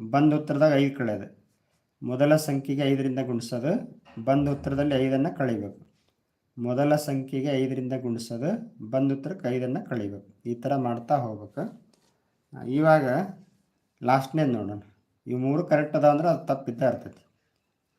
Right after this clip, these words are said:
ಹನ್ನೆರಡಕ್ಕೆ ಐದರಿಂದ ಗುಣಿಸೋನು, ಅದ್ರಾಗ ಐದು ಕಳಿಬೇಕು.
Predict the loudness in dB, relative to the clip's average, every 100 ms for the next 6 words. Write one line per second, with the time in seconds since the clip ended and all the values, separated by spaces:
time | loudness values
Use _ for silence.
0 | _ _ _ _ -8 -2 2 4 4 0
1 | 4 4 6 2 2 2 0 0 -2 -4
2 | -8 -8 -6 -6 -8 -18 _ _ _ _
3 | _ _ _ _ _ -8 -4 0 2 2
4 | 0 -6 -8 -8 -16